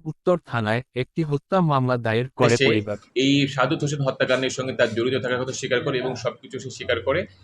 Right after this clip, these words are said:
Speaker 2: এবং তাকে আম-, তাকে নিয়ে গিয়ে তার দেখানো মতে আমরা এই ব্যাংক,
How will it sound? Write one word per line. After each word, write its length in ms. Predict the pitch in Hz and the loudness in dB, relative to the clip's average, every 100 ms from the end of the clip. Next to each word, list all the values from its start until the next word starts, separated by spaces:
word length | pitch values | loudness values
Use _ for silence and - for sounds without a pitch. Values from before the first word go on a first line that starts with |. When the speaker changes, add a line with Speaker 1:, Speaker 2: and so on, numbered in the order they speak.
| _ | _
Speaker 2:
এবং 300 | 110 123 113 | -8 -6 -4
তাকে 280 | 123 120 139 | -2 0 2
আম-, 200 | 127 120 107 | 2 0 -4
তাকে 240 | 123 156 | -4 -4
নিয়ে 220 | 151 147 | -4 -4
গিয়ে 180 | 139 135 | -2 -2
তার 260 | 139 131 117 | 0 -2 0
দেখানো 280 | 120 151 147 | -2 -2 -2
মতে 220 | 131 131 | 0 0
আমরা 400 | 117 127 180 - - _ _ | 2 2 0 -2 -12 _ _
এই 120 | 107 | -4
ব্যাংক, 240 | 107 120 | 2 2